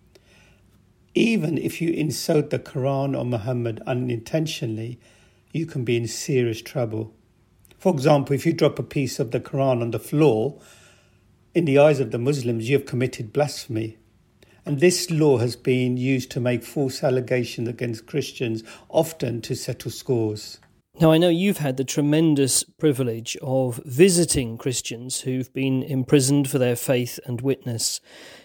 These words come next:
Speaker 2: Can you describe for us a little of what that's like? What are the conditions like for Christians who find themselves in that situation?
Speaker 1: Well, Kenneth, many of the prisons in Pakistan are really overcrowded.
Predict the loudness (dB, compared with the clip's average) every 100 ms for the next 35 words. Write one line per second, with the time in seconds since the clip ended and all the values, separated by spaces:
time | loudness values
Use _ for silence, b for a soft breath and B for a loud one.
0 | B 2 4 4 4 2 2 2 2 2
1 | 2 -2 -2 -2 0 2 4 2 2 -2
2 | -2 0 0 0 -2 -2 -2 0 0 0
3 | 6 4 4 0 -4 -4 -4 -6 -10 -16
4 | b b b -8 0 2 2 0 0 0
5 | 0 0 2 2 2 0 2 2 2 -2
6 | -2 0 0 -2 -2 0 0 2 0 -4
7 | -10 -16 _ _ _ 2 2 2 2 2
8 | 0 6 8 8 6 4 -2 0 -2 0
9 | 0 0 -4 -4 -6 -6 -8 -4 -2 0
10 | 0 -2 -2 -4 0 0 0 0 -2 -4
11 | -8 -4 -2 -2 -2 -2 -2